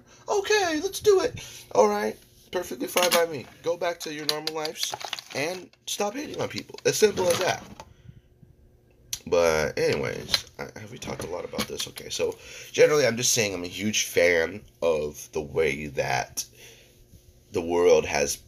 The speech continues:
taken the Joe Biden and Kamala Harris presidency and stuff like that, because if we can have more positive people in the world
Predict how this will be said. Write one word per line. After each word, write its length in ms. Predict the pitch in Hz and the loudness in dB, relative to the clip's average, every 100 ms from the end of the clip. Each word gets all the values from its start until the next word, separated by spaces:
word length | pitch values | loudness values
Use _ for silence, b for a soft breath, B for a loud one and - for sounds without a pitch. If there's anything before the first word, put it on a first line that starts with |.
| - | -6
taken 520 | - 113 - 62 - - _ - - - - _ | -2 0 -2 -10 -12 -20 _ -20 -20 -20 -20 _
the 160 | - 69 | -4 -4
Joe 220 | 76 80 | 0 0
Biden 500 | 73 67 69 65 65 | 2 0 0 -2 -6
and 300 | 65 62 64 - | -10 -10 -14 -20
Kamala 380 | - 67 64 60 | -10 -6 -6 -6
Harris 360 | 67 57 50 - | -6 -6 -8 -12
presidency 960 | - 55 - - - - - - - - b b b b - | -12 -14 -14 -16 -18 -18 -20 -20 -20 -20 b b b b -16
and 100 | - | -8
stuff 280 | - - | -6 -4
like 160 | 127 131 | -6 -6
that, 180 | - - | -8 -10
because 560 | - - 135 - - B B B _ _ _ _ _ | -8 0 2 2 -2 B B B _ _ _ _ _
if 160 | 117 - | -8 -8
we 60 | 110 | -8
can 100 | 147 | -6
have 200 | 127 127 | -4 -4
more 140 | 135 | -6
positive 520 | 131 92 95 101 - | -2 -2 -2 -4 -10
people 360 | - 87 92 95 | -12 -10 -6 -6
in 60 | |
the 60 | 92 | -4
world 420 | 85 80 98 - | -6 -6 -6 -10